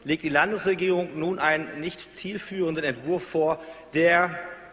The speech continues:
angesichts der offensichtlichen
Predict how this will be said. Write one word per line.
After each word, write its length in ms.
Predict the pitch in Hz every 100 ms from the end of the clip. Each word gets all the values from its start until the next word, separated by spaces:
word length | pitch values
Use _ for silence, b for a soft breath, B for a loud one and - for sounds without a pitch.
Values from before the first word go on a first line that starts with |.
| - B B B B B B
angesichts 640 | 151 208 190 165 175 - -
der 240 | 151 -
offensichtlichen 1000 | 214 - 151 151 - - 139 139 131